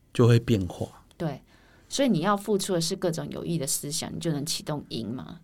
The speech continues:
Speaker 1: 对。
Speaker 2: 所以如果你都是恐惧的、局限的思想的话，你得到的就是恐惧跟局限的事件。
Speaker 1: 对啊。就我们常常说，我们往宇，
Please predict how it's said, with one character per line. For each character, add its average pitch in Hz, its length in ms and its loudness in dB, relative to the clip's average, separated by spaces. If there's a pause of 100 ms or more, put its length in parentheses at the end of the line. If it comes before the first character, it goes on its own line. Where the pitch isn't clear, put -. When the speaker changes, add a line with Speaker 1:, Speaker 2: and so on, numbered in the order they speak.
(140)
Speaker 1:
对。 104 340 6
Speaker 2:
所 - 160 2
以 269 40 6
如 247 100 0
果 208 100 2
你 160 120 2
都 190 100 2
是 196 120 -2
恐 123 300 -8
惧 170 220 -2
的、 - 160 -6
局 151 220 -8
限 165 200 -2
的 151 60 -2
思 143 240 -6
想 - 220 -4
的 - 80 -14
话， - 280 -10 (460)
你 180 100 -4
得 170 220 2
到 214 120 2
的 175 60 0
就 170 80 -6
是 175 120 -6
恐 - 260 -8
惧 - 180 -8
跟 147 220 -6
局 - 180 -8
限 - 280 -4
的 - 320 -12
事 101 300 2
件。 107 240 -6
Speaker 1:
对 - 80 -12
啊。 - 180 -18 (500)
就 185 140 8
我 139 40 10
们 101 140 8
常 107 160 6
常 117 80 8
说， 131 380 4
我 113 160 8
们 104 360 4
往 110 280 6
宇， 101 200 6